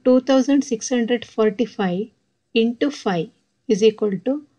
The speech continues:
thirteen thousand two hundred twenty-five. Multiply by fifty. Example three, seven hundred twenty-eight into fifty. Fifty is nothing but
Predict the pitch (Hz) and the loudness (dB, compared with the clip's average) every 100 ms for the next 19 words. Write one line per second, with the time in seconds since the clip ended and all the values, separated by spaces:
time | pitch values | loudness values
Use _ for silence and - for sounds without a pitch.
0 | _ _ _ - 226 226 269 262 262 214 | _ _ _ 2 2 4 2 2 4 0
1 | 190 254 262 - 214 202 190 233 247 233 | 2 0 2 4 4 2 -2 -2 -2 -2
2 | 196 220 220 190 160 _ _ _ _ _ | 0 -2 -2 -6 -8 _ _ _ _ _
3 | _ _ _ _ _ _ _ _ _ _ | _ _ _ _ _ _ _ _ _ _
4 | _ _ _ _ _ _ - 220 220 220 | _ _ _ _ _ _ 2 6 8 6
5 | 262 254 233 196 208 - - 214 - - | 4 6 6 6 2 -2 -2 -2 0 0
6 | - - _ _ _ _ _ 220 196 - | 0 0 _ _ _ _ _ 0 0 0
7 | 240 240 247 226 180 165 - _ _ _ | -2 -2 -4 -4 -4 -4 -6 _ _ _
8 | _ _ - 226 220 247 254 247 247 247 | _ _ -4 2 4 2 0 0 -2 -2
9 | 220 208 208 240 214 175 - - _ _ | 0 0 0 0 2 0 -4 -20 _ _
10 | _ _ - 226 214 202 277 - 208 - | _ _ 2 4 4 2 -4 -2 -4 -4
11 | - 220 _ _ _ _ _ _ - 247 | -10 -10 _ _ _ _ _ _ -6 -4
12 | - 302 294 269 - 247 247 247 185 190 | -2 0 2 0 2 0 2 0 0 -2
13 | - | -4